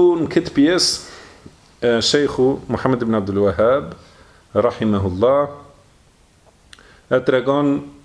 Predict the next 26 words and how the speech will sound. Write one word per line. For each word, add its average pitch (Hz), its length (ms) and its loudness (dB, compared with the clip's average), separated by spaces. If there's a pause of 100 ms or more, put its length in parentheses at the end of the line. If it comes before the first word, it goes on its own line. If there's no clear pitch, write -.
argumentin 127 720 0
për 113 180 0
këtë 120 260 -2
që 117 100 4 (320)
e 98 80 2
thot 107 240 0
më 101 160 2
herët, 123 440 0 (360)
se 123 260 0 (300)
mushrikët 120 640 0
e 113 80 0
kanë 110 220 -2
pranu 123 560 0 (480)
tauhid 110 420 0
rububiyya. 98 560 -2 (1400)
Edhe 127 360 2 (1000)
gabimi 127 400 2
i 113 80 -4
tyre 127 440 2
ka 117 100 2
qenë 120 300 -4
se 117 180 0 (180)
kanë 107 220 0
bërë 117 220 2
shirk 110 340 -2
në 113 160 2